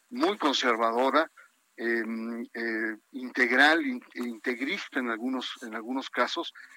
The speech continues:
que busca junto con una gran corriente de católicos, eh, desde el siglo pasado, pues imponer los valores, la moral, los principios religiosos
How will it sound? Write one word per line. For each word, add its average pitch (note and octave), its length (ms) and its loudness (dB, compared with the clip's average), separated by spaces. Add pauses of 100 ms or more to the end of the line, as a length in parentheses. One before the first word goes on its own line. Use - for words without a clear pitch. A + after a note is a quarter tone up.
(360)
que C3+ 100 2
busca E3 560 2
junto C3+ 520 -2
con D3 380 2
una C#3+ 240 4
gran D#3+ 280 6
corriente D3 600 0
de A#2+ 100 2
católicos, C3+ 840 0 (520)
eh, A2+ 360 -2 (100)
desde A#2 300 -4
el G#2+ 100 -4
siglo D3+ 380 2
pasado, C#3 520 4
pues F3+ 300 -4
imponer D#3 500 4
los D3 180 2
valores, C#3 640 4
la B2+ 120 0
moral, C3+ 480 4 (380)
los B2 160 -4
principios C3 600 -2
religiosos B2+ 720 -2